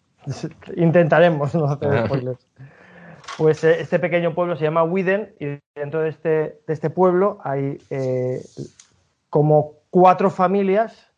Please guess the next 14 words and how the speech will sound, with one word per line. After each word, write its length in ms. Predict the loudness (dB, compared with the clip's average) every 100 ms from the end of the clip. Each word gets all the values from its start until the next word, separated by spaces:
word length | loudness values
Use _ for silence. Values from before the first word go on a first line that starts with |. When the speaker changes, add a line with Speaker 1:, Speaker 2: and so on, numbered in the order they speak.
| _ _ _ _ _
Speaker 2:
cuatro 360 | -4 -4 -4 -4
familias 580 | -4 -4 -4 -4 -6 -10
importantes 880 | -8 -4 -2 0 0 0 -4 -6 _ -12
en 100 | -10
la 100 | -8
serie 420 | -6 -4 -6 -8 _ _ _ -20 _ _ _ _ _ _ _
que 400 | 2 2 0 -10 _ _ _
van, 760 | -12 0 2 2 -2 -8 -10 -14 _ _ _ _
eh, 220 | -4 -4 -2
desarrollándose 1120 | -2 0 0 2 0 -2 -6 -8 -8 -10 -10
su, 580 | _ -12 -8 -10 -12 -16
sus 640 | -20 -14 -12 -12 -14 _ _ _ _ _ _ 0
lazos 640 | 4 6 4 2 -2 -2
familiares, 880 | 0 0 0 -2 -2 0 0 -2